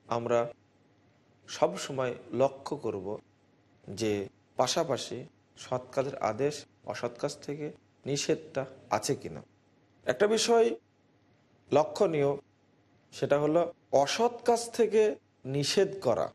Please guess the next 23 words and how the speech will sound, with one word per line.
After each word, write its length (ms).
আর 160
সৎ 580
কাজের 520
আদেশ 380
দান 300
করা। 280
যদি 460
আমি 220
শুধু 280
সৎ 340
কাজের 280
কথাই 420
বলি 440
বা 100
সৎ 440
কাজ 220
যদি 200
করে 400
যাই, 320
এদিক 420
থেকে 460
অসৎ 560
কাজটা 720